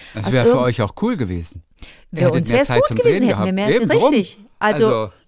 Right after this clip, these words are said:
Speaker 2: das
Speaker 1: immer
Speaker 2: wär
Speaker 1: wenn
Speaker 2: gut
Speaker 1: man's mal
Speaker 2: gewesen.
Speaker 1: brauchen kann, dann ist die Bahn pünktlich.
Speaker 2: Dann ist sie pünktlich.
Speaker 1: Was soll das denn?
Speaker 2: Unverschämtheit, ich will mein Geld zurück.
Speaker 1: Ja.
Speaker 2: So, und jetzt kommt die Tür, die Schiebetür, durch die ja Tina mit ihren Cafés immer läuft und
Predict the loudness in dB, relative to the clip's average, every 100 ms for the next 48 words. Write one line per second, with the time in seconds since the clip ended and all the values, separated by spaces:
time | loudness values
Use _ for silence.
0 | _ -4 0 0 0 -2 -2 0 2 0
1 | -2 -6 -6 -6 -8 -6 -8 -6 -6 -6
2 | -4 -2 0 -2 -2 -2 0 0 -2 -4
3 | -4 0 0 0 -6 -4 -6 -6 -8 -10
4 | -6 -4 -4 -2 -4 -6 -8 -8 -10 -10
5 | -6 -6 0 0 0 -6 -12 -10 -8 -2
6 | -2 -2 -4 -4 -6 -6 -4 -6 -4 -4
7 | -4 -2 -2 -2 -4 -2 -2 -2 -2 -4
8 | -8 -2 2 2 2 -2 -18 _ _ _
9 | -2 -2 -2 -4 -4 -6 -4 -4 -2 -2
10 | 0 0 0 -2 -4 -8